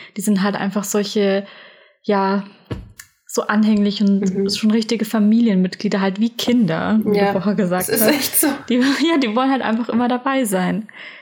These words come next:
Speaker 1: Und das ist halt, wenn man die Möglichkeit irgendwie hat, den Hund mit auf die Arbeit zu nehmen, dann find ich das, find ich das echt mega toll.
Speaker 2: Ja, ich find das auch vom Arbeitgeber dann was richtig Tolles, wenn man das seinen
Speaker 1: Ja.
Speaker 2: Mitarbeitern ermöglicht.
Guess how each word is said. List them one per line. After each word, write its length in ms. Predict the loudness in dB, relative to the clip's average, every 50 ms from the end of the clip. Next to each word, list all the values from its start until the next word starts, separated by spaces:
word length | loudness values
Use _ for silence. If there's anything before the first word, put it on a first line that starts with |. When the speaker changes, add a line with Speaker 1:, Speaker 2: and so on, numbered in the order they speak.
| -20 _ _ _ _ _
Speaker 1:
Und 420 | -2 0 0 2 0 0 -2 0
das 160 | 0 -2 0 0
ist 160 | -2 0 0
halt, 180 | 0 0 0
wenn 100 | 2 2
man 200 | 2 2 2 2
die 120 | 2 2 2
Möglichkeit 560 | 2 2 2 2 0 -2 -2 -2 -2 -2 0
irgendwie 420 | 0 0 2 2 2 2 2 2 2
hat, 240 | 0 0 -2 -2 -2
den 120 | 0 0
Hund 180 | 2 0 0 -2
mit 120 | -2 -2
auf 120 | -2 -4 -4
die 120 | -6 -6 -4
Arbeit 300 | -4 -4 -4 -4 -4 -6
zu 120 | -4 -2
nehmen, 320 | -2 0 0 0 0 0 0
dann 120 | -2 -2
find 220 | -2 -2 -2 -2 -2
ich 80 | -2 -4
das, 340 | -6 -8 -8 -10 -12 -14 -18 -20 -20 _ _ _ _ _ _ _ _ _
find 180 | -4 -2 -2 -2
ich 40 |
das 220 | -4 -8 -12 -14 -8 _
echt 200 | -6 -6 -4 -2
mega 280 | -2 0 0 0 -2 -4
toll. 400 | -6 -8 -8 -8 -6 -6 -6 -8 -10 _ _ _
Speaker 2:
Ja, 220 | -2 -2 0 0 0
ich 120 | -2 -2
find 160 | -2 -2 -2
das 120 | 0 0 0
auch 140 | 0 -2 0
vom 180 | 0 0 0
Arbeitgeber 680 | 0 0 0 0 0 0 0 0 0 2 2 4 2 2
dann 240 | 2 2 2 2 2
was 240 | 0 0 0 -2 -2
richtig 320 | -4 -4 -4 -4 -6 -4
Tolles, 380 | -4 -2 0 0 2 0 0 0
wenn 120 | 0 0
man 140 | 2 2 2
das 140 | 2 2 2
seinen 180 | 2 4 4
Speaker 1:
Ja. 60 | 4 4
Speaker 2:
Mitarbeitern 580 | 4 2 2 0 0 0 -2 0 0 2 2
ermöglicht. 680 | 4 4 2 2 2 2 2 2 4 2 2 0 -2